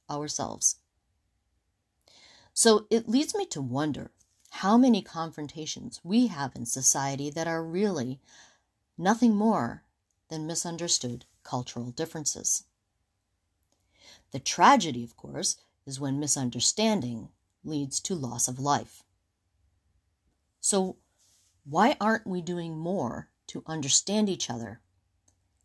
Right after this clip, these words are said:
instead of staking claims on one being right and all the others wrong? In the case of Ethan Crumley,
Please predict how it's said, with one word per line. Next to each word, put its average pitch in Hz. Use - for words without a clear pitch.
instead 170
of 147
staking 170
claims 160
on 135
one 170
being 139
right 127
and 147
all 135
the 131
others 117
wrong? 139
In 233
the 214
case 269
of 302
Ethan 156
Crumley, 175